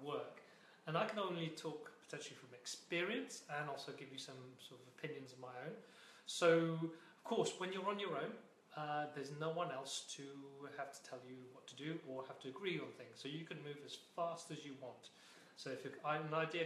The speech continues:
comes to you or you've got to make a decision, the only person that needs to be, um, consulted is yourself. So there's, there's definitely speed that can be found when you're on your own.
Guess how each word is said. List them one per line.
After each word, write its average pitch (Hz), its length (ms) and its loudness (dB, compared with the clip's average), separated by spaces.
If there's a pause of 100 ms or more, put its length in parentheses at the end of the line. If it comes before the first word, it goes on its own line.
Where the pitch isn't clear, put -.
comes 175 200 2 (100)
to 175 60 -4
you 170 180 0
or 131 80 0
you've 123 80 -4
got 139 100 -6
to 143 60 -6
make 143 200 -4
a 131 60 -12
decision, 147 400 -4 (160)
the 143 100 -2
only 160 140 0
person 135 480 -8
that 117 80 -10 (240)
needs 151 220 -6
to 139 120 -6
be, 123 440 -6 (260)
um, 135 140 -8 (280)
consulted 226 420 0 (120)
is 151 80 -6
yourself. 190 380 4 (440)
So - 160 6
there's, 160 280 4 (100)
there's 165 240 0
definitely 214 320 2
speed 170 680 2
that 151 140 -10
can 147 120 -8
be 139 80 -8
found 139 420 2 (400)
when 147 220 0
you're 139 160 -2
on 135 120 0
your 135 220 -4
own. 120 160 -2